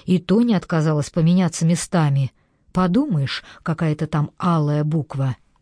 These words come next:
Примечание. "Алая буква" — роман Готтерна тысяча восемьсот пятидесятого года, классика американской литературы. Главная героиня романа — Эстер Прин,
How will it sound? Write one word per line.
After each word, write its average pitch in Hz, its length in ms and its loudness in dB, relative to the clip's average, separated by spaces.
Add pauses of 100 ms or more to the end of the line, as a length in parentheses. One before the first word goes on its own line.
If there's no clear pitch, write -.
(260)
Примечание. 143 880 -2 (500)
"Алая 196 360 2
буква" — 180 520 -2 (360)
роман 220 500 2 (240)
Готтерна 147 640 0 (220)
тысяча 170 360 -4
восемьсот 160 440 -4
пятидесятого 180 640 -4
года, 147 400 -2 (280)
классика 190 480 0
американской 175 640 0
литературы. 165 680 -2 (520)
Главная 175 480 2
героиня 196 480 2
романа — 143 520 0 (200)
Эстер 175 460 -2
Прин, 160 400 0